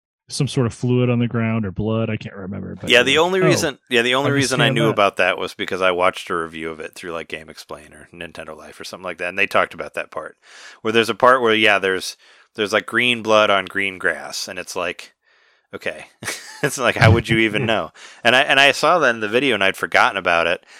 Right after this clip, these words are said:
Speaker 2: And there's another one where you have to look at a window that somebody's behind, but you can't see the person because the window is, like, really far away. And, like, there was one where I, I fell through this hole into this area, and I think I had to find, like, these little guys that are moving around,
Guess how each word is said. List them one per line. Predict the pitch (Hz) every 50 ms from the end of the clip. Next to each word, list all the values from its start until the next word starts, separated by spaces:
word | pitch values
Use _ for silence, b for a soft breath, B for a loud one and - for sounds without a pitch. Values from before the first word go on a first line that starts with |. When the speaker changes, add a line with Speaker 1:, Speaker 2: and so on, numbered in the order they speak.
| B B
Speaker 2:
And | 107 120
there's | 123 110 117
another | 113 110 113 110 110
one | 110 110 107
where | 107 104
you | 98
have | - 104 98
to | - 101
look | 92 98 95 - 101
at |
a | 90 80
window | 80 87 90 92 92 95 95 95
that | 92 92 -
somebody's | - 101 95 95 92 92 85
behind, | - 87 82 85 87 90 87 85
but | 85
you | - -
can't | - - 87 87 -
see | - -
the | 90 87
person | - - 90 87 - - 90 87
because | 87 85 - 92 85 85
the | 85
window | 82 85 85 85 85 85 82
is, | 82 -
like, | 85 80 -
really | 90 87 82
far | - - 82 82
away. | 82 82 82 82
And, | 82 80
like, | 80 - _ _ _ b b b b b b b b b b b b b b b b b b b -
there | 117 139 175
was | 190 143 123
one | 127 139 147 147 147
where | 139 120
I, | 113 107 104
I | 104 - 113 113
fell | 113 - 123 120 120 113
through | - 127 120
this | 113 107 95 -
hole | - 117 113 113 113 110 107 113 110
into | 113 110 101 - 107
this | 101 98 95 -
area, | 113 104 101 104 98 95 92 90 90 85 - b b b b b b b b b b b b b _ _ -
and | 107 104 104
I | 104
think | - - 120 -
I | 117
had | 104 113 120 104
to | 101
find, | - - 110 107 113 113 107
like, | 101 92
these | - 101 92 - -
little | 104 101 98
guys | 87 - 82 87 92 95 98 98
that | 98 98 98
are | 104
moving | 104 104 101 95 101 98
around, | 98 98 98 101 101 98